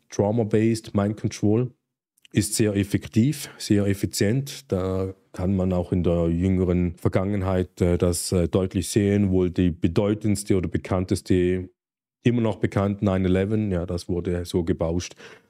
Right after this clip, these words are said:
dass es ein Trauma ist und, und so weiter und so fort. Denn der Ritual Abuse, also ritueller Missbrauch, ist auch sehr weit verbreitet und sehr wahrscheinlich wart ihr auch schon mit involviert in so etwas, ähm,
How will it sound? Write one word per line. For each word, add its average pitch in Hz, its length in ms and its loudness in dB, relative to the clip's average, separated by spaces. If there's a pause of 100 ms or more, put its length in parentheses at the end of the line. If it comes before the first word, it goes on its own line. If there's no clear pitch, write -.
dass 82 120 -2
es 85 140 -4
ein 87 180 0
Trauma 90 400 0
ist 90 280 -4
und, 82 400 -8 (520)
und 82 160 -10
so 82 120 -14
weiter 82 200 -16
und 80 100 -14
so - 60 -20
fort. - 220 -20 (100)
Denn 107 180 4
der 107 160 2
Ritual 139 380 2
Abuse, 143 520 0
also 107 200 2
ritueller 110 500 2
Missbrauch, 98 720 0 (800)
ist - 200 -6
auch 98 140 0
sehr 98 220 0
weit 95 180 2
verbreitet 117 640 -2
und 98 140 0
sehr 104 220 2
wahrscheinlich 98 480 0 (300)
wart 101 300 0
ihr 113 120 0
auch 101 180 0
schon 98 400 0 (340)
mit 135 300 0
involviert 127 640 2
in 113 80 2
so 113 120 2
etwas, 110 420 0
ähm, 117 400 0